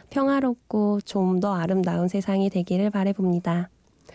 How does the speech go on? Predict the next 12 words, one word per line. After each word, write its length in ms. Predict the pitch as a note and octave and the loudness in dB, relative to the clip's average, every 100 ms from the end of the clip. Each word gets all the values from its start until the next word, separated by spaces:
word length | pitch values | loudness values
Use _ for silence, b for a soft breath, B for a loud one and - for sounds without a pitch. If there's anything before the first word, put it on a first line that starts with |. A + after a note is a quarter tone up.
| B B B | B B B
마지막 540 | - G#3 G#3+ C4 B3+ B3 | -2 0 2 2 0 0
곡이에요. 800 | G3 F3+ G#3 F#3+ F3+ G3 G3+ F#3 b b b b | -2 -2 0 2 2 2 0 -2 b b b b
최근 520 | D4 C#4+ C#4+ C#4 B3+ | -2 0 2 2 2
유희열의 680 | G3 F#3+ G#3 F#3 F#3 B3+ C#4+ _ _ _ | 2 2 2 2 0 0 -4 _ _ _
스케치북에 880 | - - D4 - C#4 C4 A#3+ A3 G#3+ | -14 -4 -4 -2 -2 0 0 2 2
양희은 380 | F3+ F3+ A#3+ B3 | 2 2 2 0
씨가 260 | A#3+ G#3+ | 0 -2
나와서 640 | F3 E3 E3+ F3 F#3 F#3+ F#3 | 0 0 -2 -2 -2 0 -2
좋은 340 | - G3 A3+ | -2 0 2
노래들을 560 | A#3 A3 G#3 G3 F#3+ F#3 | 2 2 0 0 0 0
많이 300 | F3 F3 G#3 | 0 2 0
들려주셨는데요. 1000 | G3+ F3+ F3+ F3 F3 F3 E3 E3 G3+ | 0 0 0 0 0 0 0 0 0